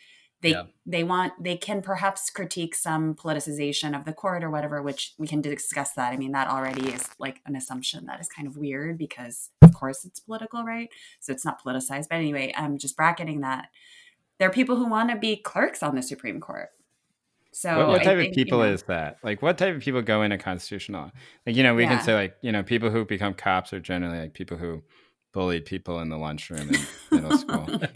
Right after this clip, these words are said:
Speaker 1: <laughs>
Speaker 3: Or, or people who are co-, you know, their parents are cops. But, like, who, what type, or we could say, like, journalists or, you know, nerds with, like, a borderline personality disorder.
Speaker 1: <laughs>
Speaker 3: So, like, what, <laughs> what type of people go into
Speaker 1: That's
Speaker 3: constitutional
Speaker 1: too
Speaker 3: law that
Speaker 1: deep.
Speaker 3: are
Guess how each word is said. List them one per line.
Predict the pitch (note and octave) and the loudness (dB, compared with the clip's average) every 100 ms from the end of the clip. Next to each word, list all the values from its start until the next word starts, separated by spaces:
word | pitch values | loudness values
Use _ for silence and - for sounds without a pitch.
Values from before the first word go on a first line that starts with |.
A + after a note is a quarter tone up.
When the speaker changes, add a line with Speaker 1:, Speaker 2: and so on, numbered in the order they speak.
| G3 | -4
Speaker 1:
<laughs> | - - - | -4 -6 -2
Speaker 3:
Or, | A#2 G#2+ A2 | 2 4 4
or | A#2 A#2 | 4 4
people | B2+ A#2+ | 4 6
who | A2+ | 6
are | A2 G2 | 6 4
co-, | - G#2 | 4 4
you | A#2+ | 4
know, | G#2 | 2
their | F2+ | 0
parents | E2+ F#2+ F#2 E2+ F2 | -2 -2 0 -2 -6
are | |
cops. | D#2+ E2+ D2+ - - | -6 -4 -4 -6 -6
But, | G2 | -2
like, | G2 F#2 | -2 -2
who, | - A#2 A2 | -2 -2 -2
what | - B2+ | -4 -2
type, | B2 A#2+ | 0 0
or | A2 G#2+ G#2 G#2 | 2 -2 -2 -2
we | G#2+ | -2
could | G2+ | -2
say, | G2+ | -2
like, | F#2+ | -2
journalists | - F#2 F#2 F2 E2+ - | -2 0 0 -2 -6 -8
or, | D#2 D#2 - _ _ _ _ - | -8 -10 -14 _ _ _ _ -10
you | F2 | -8
know, | C#2+ C2+ - _ _ _ - | -6 -8 -14 _ _ _ -8
nerds | F2+ F2+ F2 E2 - | -2 0 0 -2 -6
with, | D#2 D2+ | -8 -6
like, | D2+ C#2+ | -10 -8
a | D2 C2+ C#2+ - | -8 -10 -12 -8
borderline | F2 E2+ D#2+ D#2 | -6 -4 -6 -8
personality | D#2+ - E2 D#2 D#2 | -10 -10 -8 -8 -8
disorder. | D2 D2+ E2+ D#2 D2 - - - | -10 -12 -10 -10 -8 -8 -10 -14
Speaker 1:
<laughs> | - D4 | -10 -4
Speaker 3:
So, | G#2 | 0
like, | G#2 F#2+ | 0 2
what, | A2 B2 B2 | 4 6 6
<laughs> | C#3+ A2+ F#2+ A#2 G#2+ - C#3+ - - - - | 6 6 4 4 2 4 4 4 -2 -12 2
what | B2+ | 8
type | E3 D3+ | 8 8
of | |
people | C#3+ C3+ | 6 6
go | A#2+ | 6
into | G#2 | 6
Speaker 1:
That's | G2 | 6
Speaker 3:
constitutional | F#2+ F2+ F#2 E2 D#2+ D#2+ | 4 4 -2 0 0 2
Speaker 1:
too | |
Speaker 3:
law | D2+ | 2
that | D2 | 2
Speaker 1:
deep. | |
Speaker 3:
are | D2 | 2